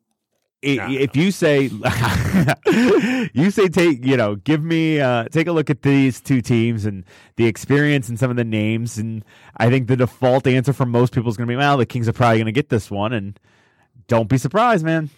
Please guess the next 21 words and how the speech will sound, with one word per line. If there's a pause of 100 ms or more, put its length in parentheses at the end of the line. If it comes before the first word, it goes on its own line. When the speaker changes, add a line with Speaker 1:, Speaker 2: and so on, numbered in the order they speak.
(100)
Speaker 1:
Don't
be
surprised.
Speaker 2:
And
I
think
the
big
thing
is
that
they
have
home
ice. (300)
Speaker 1:
Yeah. (540)
Speaker 2:
You
know, (160)
so, (180)
I
mean,